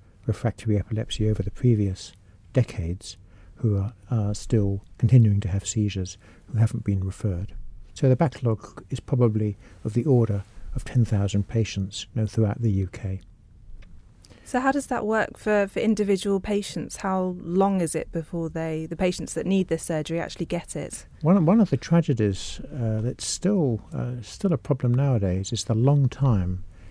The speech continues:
Speaker 1: patients with refractory focal epilepsy go before they're referred for consideration of treatment.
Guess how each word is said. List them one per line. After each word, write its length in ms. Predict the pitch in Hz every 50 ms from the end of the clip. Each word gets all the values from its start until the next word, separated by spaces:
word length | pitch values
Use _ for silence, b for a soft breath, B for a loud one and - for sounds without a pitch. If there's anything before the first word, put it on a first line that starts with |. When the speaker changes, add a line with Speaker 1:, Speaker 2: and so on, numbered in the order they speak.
| b b b b -
Speaker 1:
patients 520 | - - 123 - - 127 110 107 - -
with 200 | 113 107 - -
refractory 600 | 101 - - - 135 117 - - - - 127 107
focal 400 | - - 120 117 - - 113 107
epilepsy 520 | 104 - - 110 107 107 - - - 104
go 460 | 98 104 - 131 123 113 98 92 98 101 - B B B B B
before 460 | - - - - - 139 139 131 120
they're 180 | - 113 107 104
referred 420 | 104 95 - - 127 117 107 98
for 120 | - - -
consideration 680 | - 104 - - 107 107 104 104 98 - - - 98
of 300 | 92 90 - - - - -
treatment. 460 | - 123 110 110 - 104 101 101